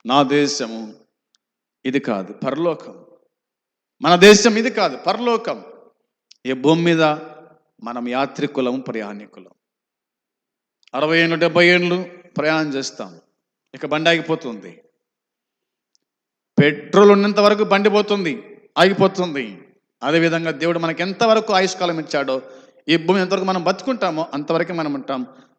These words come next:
తర్వాత మన దేశానికి మనం వెళ్ళిపోతాం, మన ప్రాంతానికి మనం వెళ్ళిపోతాం.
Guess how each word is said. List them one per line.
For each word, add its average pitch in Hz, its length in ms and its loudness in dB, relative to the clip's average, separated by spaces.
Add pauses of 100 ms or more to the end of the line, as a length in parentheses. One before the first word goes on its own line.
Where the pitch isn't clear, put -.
తర్వాత 139 360 -2
మన 127 220 -8
దేశానికి 143 560 -4
మనం 131 180 -6
వెళ్ళిపోతాం, 110 600 -12 (1120)
మన 139 100 0
ప్రాంతానికి 175 460 8
మనం 202 140 4
వెళ్ళిపోతాం. 151 640 -4